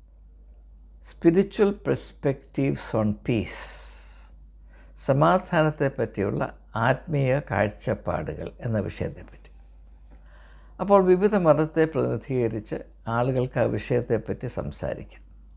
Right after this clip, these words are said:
ഇസ്ലാം മതത്തെ പ്രതിനിധീകരിച്ച് അന്ന് സംസാരിച്ചത് മൗലാന വൈദുദ്ദീൻ ഖാൻ എന്ന് പറയുന്ന വളരെ ആദരണീയനായ ഒരു ഇസ്ലാമിക് ചിന്തകൻ. സിഖ് മതത്തെ പ്രതിനിധീകരിച്ച് സംസാരിച്ചത്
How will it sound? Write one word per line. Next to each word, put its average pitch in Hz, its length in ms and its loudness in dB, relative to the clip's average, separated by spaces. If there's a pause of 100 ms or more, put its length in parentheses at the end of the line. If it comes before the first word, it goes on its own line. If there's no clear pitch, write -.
(560)
ഇസ്ലാം 165 440 4
മതത്തെ 139 260 2
പ്രതിനിധീകരിച്ച് 117 720 -2
അന്ന് 101 180 -2 (100)
സംസാരിച്ചത് 104 680 -2 (120)
മൗലാന 104 360 2 (120)
വൈദുദ്ദീൻ 127 640 2
ഖാൻ 101 200 0
എന്ന് 104 180 -2
പറയുന്ന 104 280 -2
വളരെ 143 300 4 (140)
ആദരണീയനായ 135 800 2
ഒരു 101 80 -4
ഇസ്ലാമിക് 117 640 -4 (260)
ചിന്തകൻ. 98 400 -4 (2250)
സിഖ് 202 380 4
മതത്തെ 160 300 6
പ്രതിനിധീകരിച്ച് 131 800 2
സംസാരിച്ചത് 104 840 0